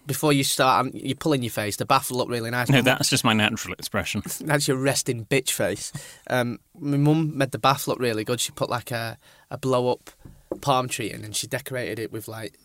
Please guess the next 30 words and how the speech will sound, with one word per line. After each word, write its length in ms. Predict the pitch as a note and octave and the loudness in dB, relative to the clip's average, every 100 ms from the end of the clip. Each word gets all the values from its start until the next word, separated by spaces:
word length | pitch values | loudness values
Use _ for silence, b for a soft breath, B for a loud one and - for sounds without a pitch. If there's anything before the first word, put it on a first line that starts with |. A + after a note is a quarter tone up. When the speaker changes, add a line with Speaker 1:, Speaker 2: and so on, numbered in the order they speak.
| _ | _
Speaker 1:
you 100 | - A2+ | -12 -8
know, 160 | B2 | -6
those 220 | B2 B2 - | -4 -6 -6
grass 220 | C3 - | -4 -2
skirts 400 | - C3+ C3 - | 0 0 0 -2
that 120 | - | -6
you 60 | - | -12
put 260 | - A2 - _ _ _ _ _ _ - | -10 -12 -12 _ _ _ _ _ _ -12
on. 240 | A2+ G#2+ - _ _ _ _ | -10 -12 -16 _ _ _ _
She 140 | - - | -16 -12
put 160 | - | -12
a 20 | - | -8
grass 220 | B2+ - | -4 -2
skirt 320 | - A#2+ A#2+ | -2 -4 -8
around 100 | A2 | -8
the 60 | G#2+ | -8
bath. 160 | A#2+ | -6
It 40 | B2 | -2
looked 140 | C#3 | 0
really 160 | C#3 B2 | 0 0
cool. 200 | C#3 C3+ B B - | -2 -2 B B -2
But 120 | G#3 | 4
people 280 | F#3+ G3+ F#3 | 4 4 2
were 60 | |
kicking 240 | E3 D#3 D3 | 2 4 4
Speaker 2:
Cool, 80 | |
Speaker 1:
off. 80 | D#3 | 6
Speaker 2:
sounds 240 | C3 G2+ - | 4 2 2
gorgeous. 560 | C#3 B2 - - - | 0 0 -2 -6 -2
Speaker 1:
<laughs> 460 | - - - D5+ | 0 0 -2 -4